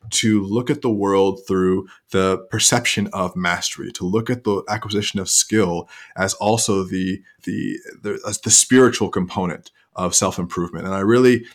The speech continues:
I wanna encourage you to try jujitsu, honestly. I, I, I'll have no shame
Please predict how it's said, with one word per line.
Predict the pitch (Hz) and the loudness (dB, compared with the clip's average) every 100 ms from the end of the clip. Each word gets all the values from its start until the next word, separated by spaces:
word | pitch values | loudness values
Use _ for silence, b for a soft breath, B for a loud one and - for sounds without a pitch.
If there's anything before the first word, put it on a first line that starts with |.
| B | B
I | - | -2
wanna | 127 139 | 2 2
encourage | 120 113 117 110 | 0 4 4 4
you | 110 107 | 0 0
to | - - 107 110 110 | -2 0 2 4 2
try | 110 - 110 | -2 -2 0
jujitsu, | 101 92 95 - - | -2 -4 -4 -4 -6
honestly. | 90 90 - | -6 -4 -6
I, | 87 90 - | -4 -6 -4
I, | 95 98 101 - | -6 0 0 2
I'll | 98 95 92 95 | 2 2 2 -2
have | - 95 95 | -4 -4 -2
no | 98 110 | 0 0
shame | 110 113 95 80 | 2 0 0 -4